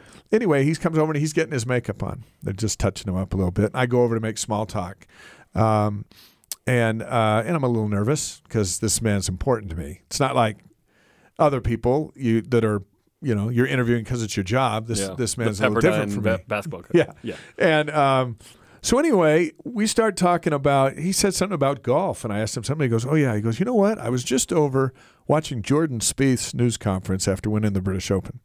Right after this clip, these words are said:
Speaker 1: This is him saying this. And I'm thinking to myself going, "You were over at the administration building in your office watching E S P N?"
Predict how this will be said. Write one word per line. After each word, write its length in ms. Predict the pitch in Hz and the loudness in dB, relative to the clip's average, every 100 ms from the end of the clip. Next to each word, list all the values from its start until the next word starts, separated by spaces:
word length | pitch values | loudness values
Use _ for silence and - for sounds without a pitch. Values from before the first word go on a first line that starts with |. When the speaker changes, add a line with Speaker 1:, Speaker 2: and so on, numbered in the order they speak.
| - - - - _ | -20 -20 -20 -20 _
Speaker 1:
This 280 | 139 196 180 | 2 2 0
is 100 | - | 0
him 200 | 226 208 | 0 0
saying 300 | - 131 110 | 0 0 0
this. 260 | 98 80 - - - - | -4 -6 -12 -20 -8 0
And 100 | 165 | 0
I'm 80 | 180 | 2
thinking 200 | 226 226 | 2 2
to 60 | |
myself 340 | 180 147 165 - | 2 2 2 2
going, 300 | 151 120 98 _ _ _ _ _ _ _ - | 0 0 -6 _ _ _ _ _ _ _ 0
"You 100 | 131 | 2
were 80 | 180 | 4
over 100 | 156 | 4
at 60 | |
the 80 | 127 | 2
administration 600 | 107 113 - 123 120 147 | 2 0 2 0 0 2
building 280 | 117 131 127 | 2 2 2
in 100 | 98 | 0
your 140 | 90 | 2
office 340 | 104 101 147 - | 0 0 -2 -2
watching 300 | 117 98 87 | -2 -2 0
E 140 | 107 | 0
S 120 | 123 | 0
P 200 | - 101 | -2 -2
N?" 260 | 92 127 | -2 -4